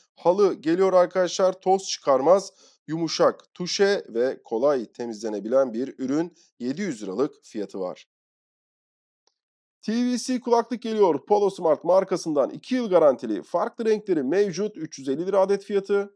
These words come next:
Eşofman altı geliyor erkekler için, yine farklı renkleri mevcut. Small, medium, large, X large bedenlerde pike kumaş bir ürün,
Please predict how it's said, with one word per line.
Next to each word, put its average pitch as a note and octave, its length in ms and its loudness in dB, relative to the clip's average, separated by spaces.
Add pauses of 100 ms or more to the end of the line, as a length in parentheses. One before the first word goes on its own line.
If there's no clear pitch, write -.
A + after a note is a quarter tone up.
(920)
Eşofman F3 560 -2
altı F3+ 300 2
geliyor D#3+ 280 2
erkekler E3 520 0
için, G#3 240 -6
yine C#3 220 0
farklı D#3+ 360 -2
renkleri F#3+ 340 -4
mevcut. G3+ 420 -2
Small, A3+ 420 -2
medium, D#3 300 0
large, D3+ 300 0
X G3 260 -10
large B2+ 240 0
bedenlerde D3+ 600 0
pike A3 340 -6
kumaş F#3 360 -2
bir F3+ 80 -6
ürün, F#3+ 320 2